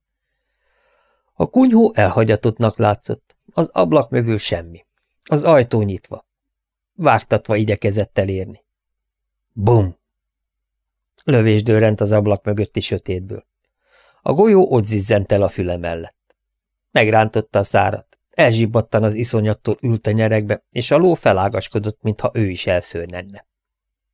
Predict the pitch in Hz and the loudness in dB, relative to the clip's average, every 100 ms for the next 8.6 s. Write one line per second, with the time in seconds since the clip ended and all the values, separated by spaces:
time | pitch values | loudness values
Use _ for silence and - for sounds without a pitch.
0 | _ - 104 104 - 98 90 _ _ _ | _ -4 -2 -2 -6 -12 -14 _ _ _
1 | _ _ _ _ _ _ _ - 151 120 | _ _ _ _ _ _ _ 0 2 2
2 | - _ _ 135 147 151 104 _ _ _ | -2 _ _ 2 4 2 0 _ _ _
3 | _ _ _ _ _ _ _ 180 226 196 | _ _ _ _ _ _ _ 2 4 4
4 | 190 - 180 180 - 160 123 117 117 - | 2 0 -2 0 0 0 2 2 0 0
5 | 117 117 117 120 117 117 113 117 127 123 | 4 4 4 2 -2 -4 -2 0 2 2
6 | 107 107 107 110 - 107 117 113 113 110 | 2 0 0 0 -2 -2 0 0 2 0
7 | 110 107 113 110 110 104 113 110 110 - | 0 0 0 0 0 0 0 2 2 0
8 | 104 - 107 104 101 | -4 0 0 0 -4